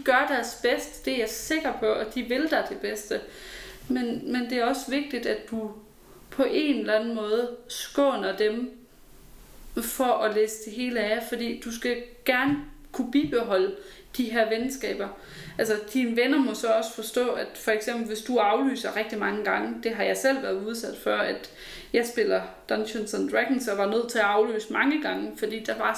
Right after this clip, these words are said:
skete nogle ting. Men heldigvis var jeg i en vennegruppe af dem, der forstod, hvad det var, der skete, så de holdt det ikke imod på den måde. Det tror jeg, det, det går begge veje. Altså,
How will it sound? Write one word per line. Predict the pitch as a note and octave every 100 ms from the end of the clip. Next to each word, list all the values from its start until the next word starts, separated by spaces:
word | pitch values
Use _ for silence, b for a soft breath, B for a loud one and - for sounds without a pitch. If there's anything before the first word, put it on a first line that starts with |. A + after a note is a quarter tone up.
| -
skete | C#4+ -
nogle | G3+ G3
ting. | G3+ G#3+ - B B B B -
Men | C4
heldigvis | C4 D4 D4 C4+ C4 -
var | B3+ C4+
jeg | C4 C4
i | B3
en | A3 G#3+
vennegruppe | B3+ C#4+ C#4+ A3+ A3
af | G#3
dem, | G#3 A3 B3+
der | B3 A#3
forstod, | A3+ - - D#4+ -
hvad | A3+ A3
det | G#3+
var, | G#3
der | A#3+
skete, | A#3+ - B3+ C#4+ -
så | - A3+
de | C4 C4 - D#3+ F3+
holdt | A#3 B3 A#3
det | B3
ikke | C4
imod | A#3+ A#3+ C#4+ - - B B B -
på | A3+
den | G#3+ G#3+
måde. | G#3+ A3 A3+
Det | C4+
tror | -
jeg, | C4 A#3
det, | A3+ - F#3 D#3+ D#3
det | B3
går | A#3+ A#3
begge | B3+ C4+ A3+
veje. | G#3+ A#3
Altså, | A#3